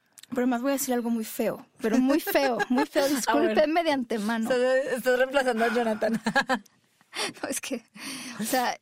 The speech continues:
Speaker 1: a ver, yo creo que de repente sí, es que estoy pensando, por ejemplo, en una relación de amigos con derecho,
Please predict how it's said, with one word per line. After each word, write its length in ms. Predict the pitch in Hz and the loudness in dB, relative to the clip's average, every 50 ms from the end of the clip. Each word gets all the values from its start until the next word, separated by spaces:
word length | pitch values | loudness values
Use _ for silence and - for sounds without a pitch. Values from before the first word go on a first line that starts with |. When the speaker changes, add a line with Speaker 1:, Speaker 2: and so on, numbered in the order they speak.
| _ - | _ -4
Speaker 1:
a 100 | - 233 | -2 0
ver, 240 | 233 247 240 220 - _ - - - - - - | 0 0 -2 -4 -8 _ -20 -20 -20 -20 -12 -4
yo 220 | - 269 302 - | -2 -2 -2 0
creo 460 | - 320 311 311 302 262 254 247 277 - - _ _ _ _ _ _ _ _ _ _ - | 0 0 2 2 2 2 0 -2 -4 -8 -14 _ _ _ _ _ _ _ _ _ _ -4
que 100 | - 240 | -4 -2
de 80 | 233 233 | -2 -2
repente 560 | 214 220 220 - 247 247 247 - 269 269 277 | -4 -4 -2 0 0 0 0 0 0 -2 -2
sí, 300 | - - - 247 208 - | -2 -2 -2 -2 -2 -2
es 140 | - 247 - | -6 -6 -6
que 80 | - 269 | -6 -6
estoy 140 | - 311 - | -6 -6 -4
pensando, 360 | - 285 269 285 247 247 240 | -4 -4 -2 -2 -2 -2 -4
por 100 | - 214 | -6 -6
ejemplo, 360 | 214 233 196 196 - 214 214 | -6 -6 -6 -4 -4 -4 -4
en 160 | 214 190 - | -4 -6 -6
una 240 | - 190 220 226 226 | -4 -2 -2 -2 -2
relación 400 | 226 202 185 170 185 - 208 202 | -4 -6 -6 -6 -6 -6 -6 -4
de 60 | 202 | -4
amigos 300 | 208 208 202 190 208 - - | -4 -4 -4 -4 -6 -8 -8
con 200 | 220 214 202 180 | -8 -8 -6 -6
derecho, 480 | 185 175 170 180 - - 202 262 277 | -6 -6 -8 -8 -8 -8 -8 -8 -8